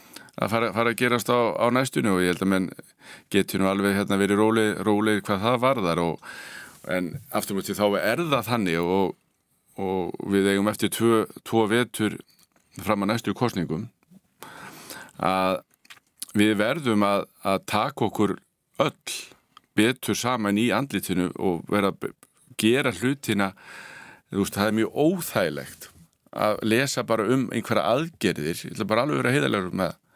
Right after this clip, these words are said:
með það, hvort sem menn er að loka sendiráðum eða, eða, hérna, fresta hvalveiðum eða hvað,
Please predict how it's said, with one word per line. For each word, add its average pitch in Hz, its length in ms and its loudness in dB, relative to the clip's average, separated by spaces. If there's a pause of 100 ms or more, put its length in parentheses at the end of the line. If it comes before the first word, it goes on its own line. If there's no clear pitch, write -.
(100)
með 101 180 -2
það, 78 160 -2 (520)
hvort - 300 -2
sem 110 240 -2
menn 107 140 0
er 104 100 2
að 101 80 2
loka 113 260 0
sendiráðum 98 920 0
eða, 95 220 4 (320)
eða, 98 300 2
hérna, 101 280 0
fresta 113 380 0
hvalveiðum 120 580 0
eða 98 180 2
hvað, 85 360 0